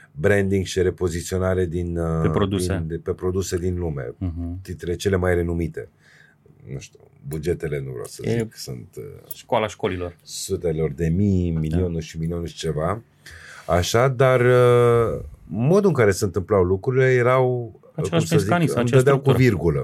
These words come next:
Speaker 2: Mhm.
Speaker 1: Pentru că, nu știu, tu, uh, eu sunt, uh, eu sunt produsul, da? Eu sunt un brand anume și tu ești acea companie, știi? Și eu vin la tine și spun, "Uite, vreau să, cred că e momentul de un refresh sau de un rebranding sau de repoziționare, ok?"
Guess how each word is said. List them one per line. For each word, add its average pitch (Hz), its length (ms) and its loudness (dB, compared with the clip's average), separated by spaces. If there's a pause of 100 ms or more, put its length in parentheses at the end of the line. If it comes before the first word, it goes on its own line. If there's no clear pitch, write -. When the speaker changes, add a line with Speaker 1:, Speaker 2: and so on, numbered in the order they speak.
(120)
Speaker 2:
Mhm. - 60 -12
Speaker 1:
Pentru 110 280 -2
că, 131 260 0 (440)
nu 120 160 0
știu, 90 220 -4
tu, 131 180 0
uh, 120 480 4
eu 127 120 4
sunt, 110 340 -2
uh, 104 180 4 (280)
eu 107 80 -6
sunt 98 300 -6
produsul, 90 560 -2
da? 76 100 -2
Eu 95 60 2
sunt 92 240 -6
un 95 120 0
brand 90 260 0
anume 67 300 -6
și - 120 -14
tu 127 80 0
ești 113 200 2
acea 95 160 -2
companie, 85 580 -4
știi? 117 320 -8 (680)
Și - 240 -2
eu 156 120 6
vin 139 160 6
la 113 120 4
tine 156 220 2
și 139 160 -2
spun, 127 180 -2
"Uite, 92 200 0
vreau 113 180 2
să, 110 180 -2 (240)
cred 127 220 0
că 113 100 -2
e 104 80 4
momentul 95 460 -2
de 98 80 2
un 98 120 4
refresh 87 420 -2
sau 71 220 -4
de 80 100 -4
un 80 140 0
rebranding 85 580 0
sau 73 200 -6
de 92 160 2
repoziționare, 87 920 0
ok?" - 180 -14